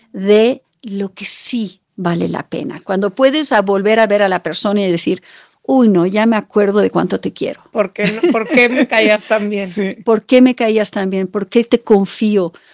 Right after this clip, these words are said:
Speaker 1: ¿Por qué sé que, que en mis peores momentos de la vida, ¿sí?
Speaker 3: Estás.
Speaker 1: A-, aquí estás? Y son sumas y restas. Y yo creo que con la pareja pasa lo mismo.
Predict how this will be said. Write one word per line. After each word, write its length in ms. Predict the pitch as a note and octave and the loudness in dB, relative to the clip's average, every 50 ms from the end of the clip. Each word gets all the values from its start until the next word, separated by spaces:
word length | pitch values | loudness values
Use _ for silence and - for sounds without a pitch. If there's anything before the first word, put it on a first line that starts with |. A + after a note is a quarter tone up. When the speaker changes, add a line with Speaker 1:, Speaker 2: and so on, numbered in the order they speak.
| _ _ _ _ | _ _ _ _
Speaker 1:
¿Por 200 | - G#3+ G3+ - | -6 -6 -6 -4
qué 140 | - A#3+ | -4 -4
sé 460 | A3+ - - - - A#3 A3+ A3 A3 A3 | -2 -2 -2 0 0 2 2 0 0 -2
que, 420 | - - G3+ F#3+ F#3 F3+ F3+ F3+ _ | -4 -2 0 0 0 0 -2 -4 _
que 240 | - - G3+ - - | -4 -4 -2 -2 0
en 120 | F#3+ G3 | 0 0
mis 200 | G3+ G3+ G3 - - | 0 0 0 0 2
peores 420 | - G#3+ G#3 G#3+ A3 A3 A#3 G#3 | 2 4 6 6 4 4 2 0
momentos 480 | G#3 G3 F#3 G3 G3 G3+ F#3+ G#3+ G3 F#3+ | 0 0 2 2 0 0 0 0 0 0
de 80 | G3 | 0
la 160 | F3+ E3+ E3+ E3 | 0 0 0 -2
vida, 380 | F3 F#3+ G3 F#3+ F#3+ F#3 F3 - - - - - - E3+ | -2 -2 0 2 2 0 0 -2 -8 -18 -20 -20 -20 -20
¿sí? 280 | D3+ - - G#3 G#3 A3 | -8 -2 0 0 0 0
Speaker 3:
Estás. 240 | - - - - F3+ | -2 -4 -4 -4 -4
Speaker 1:
A-, 80 | F3 _ _ - | -6 _ _ -16
aquí 200 | G3+ - - G#3 | -14 -8 -6 -6
estás? 580 | E3 - - - - - - - - - - _ _ _ _ _ _ _ _ _ _ _ _ _ _ _ _ _ - | -4 -4 -6 -8 -8 -8 -6 -6 -6 -6 -8 _ _ _ _ _ _ _ _ _ _ _ _ _ _ _ _ _ -10
Y 80 | A3 | -8
son 220 | G3+ - C4 B3 A3+ | -4 -2 -2 0 0
sumas 400 | - - C4 A#3+ A#3 A3+ A3 - | 2 0 2 2 0 0 -2 -2
y 60 | G#3+ F#3+ | -4 -2
restas. 400 | F3+ F#3+ F3+ - - F#3 F3+ - | -2 -2 -4 -4 -6 -6 -6 -2
Y 60 | A#3+ | 2
yo 100 | C4 E4 | 2 2
creo 180 | E4 - G4+ G4 | 2 2 0 0
que 120 | - F4+ - | 0 -2 -2
con 140 | - - | 0 0
la 120 | A#3+ A3 - | 0 -2 -2
pareja 360 | - A3+ A3+ A#3+ - - C#4 | -2 -2 -2 -2 -2 -4 -4
pasa 280 | - - - - - A#3 | -4 -4 -4 -4 -2 -2
lo 100 | A3 G3+ | 0 0
mismo. 440 | G3 G3+ A3 G#3+ - - - - | 0 0 0 0 -2 -4 -8 -10